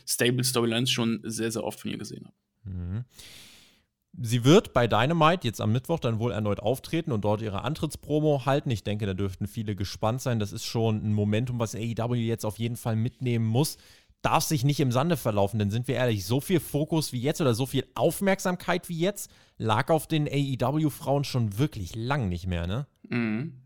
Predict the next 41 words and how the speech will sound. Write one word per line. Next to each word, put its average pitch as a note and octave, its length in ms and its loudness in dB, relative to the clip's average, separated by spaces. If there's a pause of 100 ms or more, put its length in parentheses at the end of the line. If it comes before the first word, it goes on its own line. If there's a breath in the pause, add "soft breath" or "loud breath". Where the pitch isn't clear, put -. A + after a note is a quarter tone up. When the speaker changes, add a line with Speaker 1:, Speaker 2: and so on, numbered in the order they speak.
(100)
Speaker 1:
Ja, G#2+ 160 -4
das C#3 140 -4
stimmt. A#2 480 -4
Ähm, G2+ 400 -4
und - 360 -8 (220)
das - 220 -8
ist, - 260 -6
was - 320 -8
A - 40 -4
E A2 100 0
W A2+ 160 -2
einfach A#2+ 240 -4
gerade A2+ 240 -4
auch - 160 -8
braucht, - 480 -6
weil - 240 -10 (580 soft breath)
ich - 120 -18
konnte F#3 200 6
mir E3 120 10
einfach D3 360 6 (160)
nicht F3+ 380 2
mehr F3 220 6
mit D#3 160 0
irgendeinem E3 340 4
Interesse D3 540 0
die C3+ 100 0
Damen-Matches B2+ 480 4
in B2+ 60 2
der A#2+ 80 2
letzten A#2+ 180 -6
Zeit A#2 180 -2
angucken. B2+ 380 -2
Auch - 160 -2
der A3 240 -4
Titelgewinn B2+ 560 2
von B2+ 160 -2
Toni B2 220 -2
Storm B2 300 0
hat B2+ 180 -4
mich A#2+ 220 -6
total B2+ 480 -2